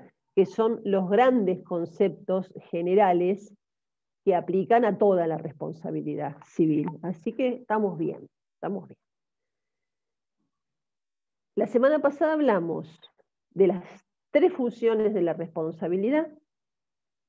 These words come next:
Eh, hablamos de la función resarcitoria, de la función preventiva, de la función disuasiva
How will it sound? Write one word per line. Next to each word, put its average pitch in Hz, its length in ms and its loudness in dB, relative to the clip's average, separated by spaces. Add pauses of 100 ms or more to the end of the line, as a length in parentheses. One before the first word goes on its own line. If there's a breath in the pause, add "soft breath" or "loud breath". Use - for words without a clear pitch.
(600)
Eh, 165 640 -8
hablamos 170 400 -6
de 175 80 -12
la 165 100 -10
función 170 400 -8
resarcitoria, 190 840 -2
de 190 80 -2
la 165 100 -4
función 165 460 -8
preventiva, 175 800 -4
de 185 80 -2
la 160 160 -6
función 165 720 -6
disuasiva 220 1000 -6